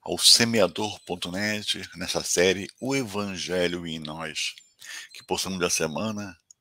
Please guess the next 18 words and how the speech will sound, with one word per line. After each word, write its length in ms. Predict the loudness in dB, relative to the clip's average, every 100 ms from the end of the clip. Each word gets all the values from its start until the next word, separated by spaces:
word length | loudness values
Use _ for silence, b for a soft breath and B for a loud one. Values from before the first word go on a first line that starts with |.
| _ -14
né, 100 | -10
ter 100 | -8
uma 220 | -8 -6 -6
semana 280 | -8 -10 -14
de 100 | -12
paz, 520 | -6 -2 -2 -4 -8
de 180 | -12 -10
luz, 480 | -8 -6 -6 -8
de 100 | -4
amor, 480 | -4 -4 -6 -6 -12 _ B B B B B B
e 100 | -2
que 180 | 4 6
esta 320 | 6 4 0
leitura 440 | 0 0 -2 -6
de 100 | -4
hoje 340 | -4 -4 -6 -6
nos 220 | -8 -6
auxilie 760 | 2 2 2 0 -2 -4 -10